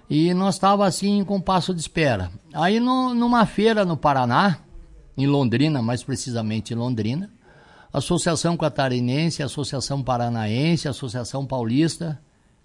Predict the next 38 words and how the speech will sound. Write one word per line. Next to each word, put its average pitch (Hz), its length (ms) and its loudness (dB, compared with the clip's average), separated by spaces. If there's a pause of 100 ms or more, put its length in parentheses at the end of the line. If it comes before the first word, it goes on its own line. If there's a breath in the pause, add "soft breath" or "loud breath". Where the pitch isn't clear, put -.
(300)
me 180 140 -2
disseram, 185 480 -2 (880)
"Por 196 100 -6
que 294 160 -2
que 294 60 -6
vocês 277 320 0
não 262 180 0
puxam 233 380 0
uma 208 200 2
edição 190 400 0
pra 170 140 -2
Vacaria, 147 600 0 (360 soft breath)
pra 143 160 2
nós 156 280 4
podermos 147 420 0
participar?" 131 960 0
Nós 127 320 -6 (100)
vamos, 147 640 2 (560 soft breath)
e 135 760 0
pra 135 120 -2
nós 143 200 -2
ficar 120 260 -8 (260)
perto, 156 380 4
e 127 120 4
o 123 140 4
ramo, 147 320 6
nosso 123 560 2
ramo, 135 300 2
que 123 100 -6
é 117 60 -2
a 104 40 -6
carne, 135 720 -2
é 117 140 -10
a 117 60 -4
nossa 123 300 -4
região, 117 380 0
é 123 80 0
aqui. 143 400 -2